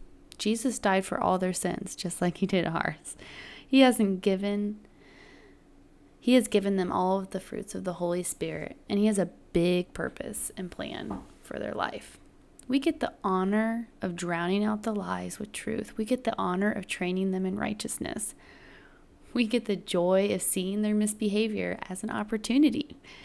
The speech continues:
an opportunity to see what is truly going on in their hearts and minds, to meet them where they're at, and to come alongside them and point them to a better way, his ways.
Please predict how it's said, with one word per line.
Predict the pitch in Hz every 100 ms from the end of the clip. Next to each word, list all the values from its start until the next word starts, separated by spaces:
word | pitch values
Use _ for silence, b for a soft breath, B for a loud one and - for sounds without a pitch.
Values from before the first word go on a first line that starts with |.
| B B B -
an | 196
opportunity | - 185 208 208 190 190 190 196 196 208 - - -
to | - 190
see | - 247 190 190
what | 185
is | 170 -
truly | - 185 185 190
going | 185 175
on | 165 175
in |
their | 170 160
hearts | 160 160 -
and | 170
minds, | 160 160 170 -
to | - 190
meet | 196 226
them | 277 254
where | 220
they're | 202 -
at, | 165 165 - B B -
and | 180
to | 175
come | - 190
alongside | 190 196 - - - - -
them | - 69 - B B B
and | - 175
point | - 185 180
them | - 175 175 180 190 - - -
to | -
a | -
better | 175 175 -
way, | - - - - - - - - - -
his | - - 175 180
ways. | - - - 214 -